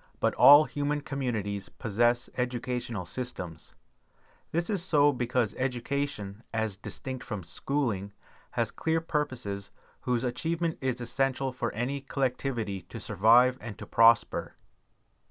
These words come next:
Education aims, first, to explain to the individual members of a community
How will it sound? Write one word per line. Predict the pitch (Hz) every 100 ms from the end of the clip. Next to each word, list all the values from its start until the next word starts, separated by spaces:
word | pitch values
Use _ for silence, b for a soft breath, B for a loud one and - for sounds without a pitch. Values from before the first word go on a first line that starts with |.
| - _ - _ _ _ _ _ - - -
Education | 135 123 - 135 - 120 -
aims, | 123 135 117 - -
first, | - 147 127 123 - - - -
to | - 139
explain | - - 151 151 165
to | 147
the | 135 139
individual | 135 120 131 123 127
members | 113 120 123 120
of | 123 113
a |
community | - 123 123 110 90 90